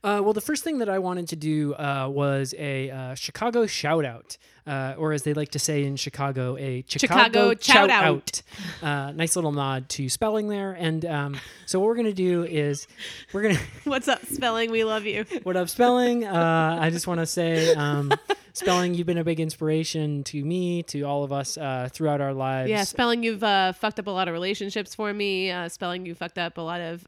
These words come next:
Speaker 2: opportunities for me to win in, uh, grade school. But in the end, you've always kinda had my back when it meant the most.
Speaker 1: You've always ma-, you've made us grow, uh, and that's what life is really all about.
Speaker 2: Mm.
Speaker 1: And
Speaker 2: Mm, mm-hmm.
Speaker 1: also, coincidentally, it's what hair does,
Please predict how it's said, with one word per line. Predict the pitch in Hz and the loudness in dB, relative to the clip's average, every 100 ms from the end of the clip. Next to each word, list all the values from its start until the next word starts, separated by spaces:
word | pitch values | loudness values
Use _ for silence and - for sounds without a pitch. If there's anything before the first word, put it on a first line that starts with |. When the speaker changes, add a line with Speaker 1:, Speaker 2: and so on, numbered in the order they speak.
| - | -10
Speaker 2:
opportunities | 185 175 208 180 170 | -8 -8 -6 -6 -6
for | - | -6
me | 175 160 | -6 -6
to | 151 | -2
win | 208 208 196 | -2 0 -2
in, | 185 190 - | -4 -8 -8
uh, | 175 160 156 - | -6 -6 -8 -2
grade | 233 | -2
school. | 233 240 | 0 -2
But | 208 175 180 - - - - - | 0 -2 -4 -10 -20 -20 -18 -6
in | 208 | -4
the | 208 | 0
end, | 214 254 254 | 0 2 0
you've | 226 | 0
always | 202 190 180 | 0 -2 -4
kinda | 214 175 180 | -4 -4 -2
had | 175 | -2
my | 170 | -2
back | 170 156 160 | -4 -4 -6
when | 160 | -8
it | 143 | -8
meant | 170 | -10
the | 156 | -10
most. | 151 - - - - | -14 -12 -14 -14 -6
Speaker 1:
You've | 156 | 2
always | 156 151 143 | 4 4 2
ma-, | 151 160 | -6 -10
you've | 170 156 135 139 _ - | -6 -4 -4 -12 _ -8
made | 160 165 | -2 0
us | 165 - | 0 -2
grow, | 147 131 - - _ _ _ - | -2 -4 -6 -16 _ _ _ -6
uh, | |
and | 131 131 131 135 | -4 -4 -4 -4
that's | 143 160 | -2 -2
what | 143 | -4
life | 135 131 - | -4 -6 -8
is | 123 | -10
really | 131 127 123 123 - _ _ _ _ | -8 -8 -10 -14 -20 _ _ _ _
all | 185 190 | 2 4
about. | 170 160 214 185 | 4 2 0 -2
Speaker 2:
Mm. | - 165 | -8 -6
Speaker 1:
And | 147 143 139 139 _ | -4 -4 -6 -12 _
Speaker 2:
Mm, | 247 214 - - | -6 -6 -10 -10
mm-hmm. | 214 190 196 | -8 -8 -4
Speaker 1:
also, | 190 208 - 175 151 | 2 4 4 4 2
coincidentally, | - 175 160 180 208 160 | 0 -4 -2 -2 -2 -2
it's | 143 - | -4 -8
what | - | -10
hair | - 180 151 | -4 -2 -2
does, | 135 131 - | -6 -10 -10